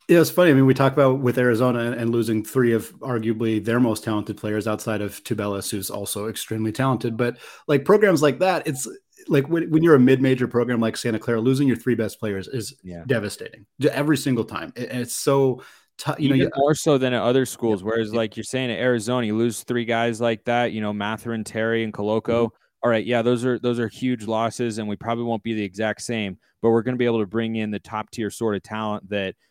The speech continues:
Speaker 2: will allow us to
Speaker 1: Yeah.
Speaker 2: at least compete at a high level. Maybe not right where we were a season ago, but we can still be a step below. Whereas
Speaker 1: Right.
Speaker 2: when you're a program like Santa Clara, if that talent had you up here, you're, the fall down in the
Speaker 1: <laughs>
Speaker 2: next season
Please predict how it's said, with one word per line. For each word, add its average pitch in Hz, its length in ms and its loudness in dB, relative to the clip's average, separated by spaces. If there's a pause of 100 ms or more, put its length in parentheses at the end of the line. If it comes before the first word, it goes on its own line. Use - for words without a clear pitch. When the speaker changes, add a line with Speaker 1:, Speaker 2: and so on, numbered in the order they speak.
(140)
Speaker 2:
will 107 200 4
allow 104 300 -2
us 107 240 -4
to 101 260 -4
Speaker 1:
Yeah. 98 60 -4
Speaker 2:
at 104 80 -6
least 110 220 -4
compete 107 300 -4
at 98 80 -2
a 87 40 -8
high 107 240 -4
level. 90 260 -8
Maybe 143 220 0
not 185 180 -2
right 170 220 0
where 165 120 4
we 151 100 4
were 139 220 2
a 135 40 0
season 131 320 -4
ago, 135 280 4 (220)
but 123 80 2
we 127 100 2
can 127 100 -2
still 143 240 0
be 131 140 2
a 117 40 2
step - 320 -2
below. 117 380 2 (260)
Whereas 107 320 2
Speaker 1:
Right. 104 60 -10
Speaker 2:
when 110 160 -4
you're 117 320 -4 (140)
a 107 60 -4
program 113 360 -2
like 107 140 -4
Santa 113 240 -6
Clara, 110 360 0 (400)
if 113 180 -4
that 120 220 0
talent 120 300 -6
had 117 180 -4
you 110 120 -2
up 101 120 -4
here, 120 380 -2
you're, 110 240 -4 (100)
the 101 140 -8
fall 127 340 2
down 143 460 -2
in 120 140 -6
the 113 60 -4
Speaker 1:
<laughs> 110 200 -4
Speaker 2:
next - 200 -14
season 120 500 -6